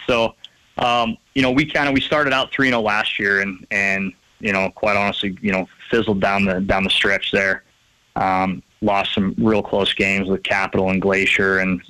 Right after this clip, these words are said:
and um, even Helena High to a certain extent. And so I think our kids that, that were a part of that last year,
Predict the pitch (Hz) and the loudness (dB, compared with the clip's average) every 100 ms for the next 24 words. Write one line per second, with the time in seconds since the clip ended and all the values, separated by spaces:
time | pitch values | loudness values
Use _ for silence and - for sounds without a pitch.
0 | - 95 92 90 - _ _ _ - - | -4 -2 -2 -4 -10 _ _ _ -6 -2
1 | 90 87 98 104 92 95 92 90 95 95 | 0 0 2 2 2 2 0 0 -2 0
2 | 101 - 98 98 98 - 92 92 95 - | 0 0 0 0 0 0 0 -2 -2 0
3 | - 98 95 - - 110 104 135 110 101 | 0 2 0 -4 -8 -4 -2 0 0 -2
4 | - 123 117 101 101 113 107 - - 113 | -2 -2 0 0 -2 0 -2 -2 -4 0
5 | 110 101 107 104 101 101 101 101 95 101 | 0 0 -2 0 0 0 0 -2 0 0
6 | - 104 98 | 0 2 0